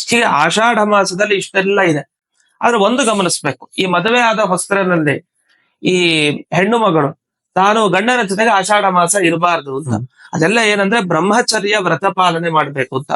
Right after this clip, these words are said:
Speaker 1: ಬ್ರಹ್ಮಚರ್ಯದಲ್ಲಿ ಇರ್ಬೇಕು. ಹಾಗಾಗಿ ಪತ್ನಿ ಮತ್ತೆ ಪತಿ ಒಂದೇ ಕಡೆ ಇರೋ ಹಾಗಿಲ್ಲ, ಹಾಗಾಗಿ ಅತ್ತೆ ಮನೆಗೆ ಕಳಿಸೋದು ಅಂತಿದೆ. ಅದನ್ನ ಆಷಾಢ ಮಾಸ ಅನಿಷ್ಟ ಜೊತೆಗಿದ್ ಬಿಟ್ರೆ ಅಂತಂದ್ರೆ, ಜೊತೆಗಿದ್ದ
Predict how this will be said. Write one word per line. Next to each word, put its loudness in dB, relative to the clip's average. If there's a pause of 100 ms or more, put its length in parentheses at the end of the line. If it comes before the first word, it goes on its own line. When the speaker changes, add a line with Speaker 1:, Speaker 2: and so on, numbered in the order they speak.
Speaker 1:
ಬ್ರಹ್ಮಚರ್ಯದಲ್ಲಿ 0
ಇರ್ಬೇಕು. -4 (320)
ಹಾಗಾಗಿ 2
ಪತ್ನಿ 0
ಮತ್ತೆ 0 (100)
ಪತಿ -4 (240)
ಒಂದೇ 2
ಕಡೆ 0
ಇರೋ 2
ಹಾಗಿಲ್ಲ, 0 (300)
ಹಾಗಾಗಿ 0
ಅತ್ತೆ 0
ಮನೆಗೆ 0
ಕಳಿಸೋದು 2
ಅಂತಿದೆ. -2
ಅದನ್ನ 2
ಆಷಾಢ 2
ಮಾಸ 2
ಅನಿಷ್ಟ 0 (140)
ಜೊತೆಗಿದ್ 0
ಬಿಟ್ರೆ 0
ಅಂತಂದ್ರೆ, 0 (300)
ಜೊತೆಗಿದ್ದ 0